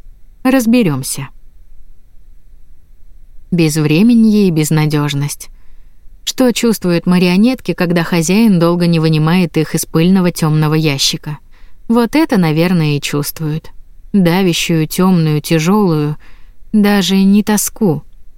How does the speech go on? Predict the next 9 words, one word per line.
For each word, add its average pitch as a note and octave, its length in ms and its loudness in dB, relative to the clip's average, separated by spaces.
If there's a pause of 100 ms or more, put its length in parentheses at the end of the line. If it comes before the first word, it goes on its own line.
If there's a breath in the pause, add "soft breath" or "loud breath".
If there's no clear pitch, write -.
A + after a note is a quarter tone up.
(320)
неопределённость. G#3+ 1200 2 (1000)
Мерзкое E3 540 0
чувство, A#3 440 -2
когда D#3 300 -2
твоя D#3 280 -2
жизнь F#3 400 2
зависит D#3+ 440 -2
от D#3+ 120 0
других. E3 560 -2